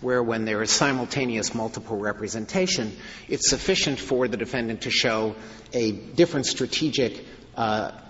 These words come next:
approach that was not taken because the conflict caused the def-, the lawyer not to do that, and there's no requirement of outcome determinativeness that goes along with that. And the third alternative would simply be to provide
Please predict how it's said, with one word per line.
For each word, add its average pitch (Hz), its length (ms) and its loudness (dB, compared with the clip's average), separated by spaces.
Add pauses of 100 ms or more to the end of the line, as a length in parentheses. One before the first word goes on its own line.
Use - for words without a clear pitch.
approach 151 460 6
that 104 100 2
was 113 140 0
not 127 280 2
taken 127 400 0
because 107 340 -4
the 101 100 -8
conflict - 640 -2
caused 123 480 0
the 104 80 -6
def-, - 260 -12
the 104 180 -6
lawyer 107 280 2
not 107 200 -4
to 101 80 -6
do 160 160 6
that, 104 240 2 (380)
and 127 120 0
there's 131 140 0
no 151 120 8
requirement 123 580 2
of 107 200 -2
outcome 120 460 0
determinativeness 98 1200 -4 (200)
that 113 140 -4
goes 117 240 2
along 101 360 -2
with 80 220 -4
that. 82 260 0 (300)
And 135 180 2
the 139 60 4
third 185 360 6
alternative 120 720 0
would 117 140 -4
simply 135 320 0
be 127 180 -2
to 135 120 -4
provide 113 500 0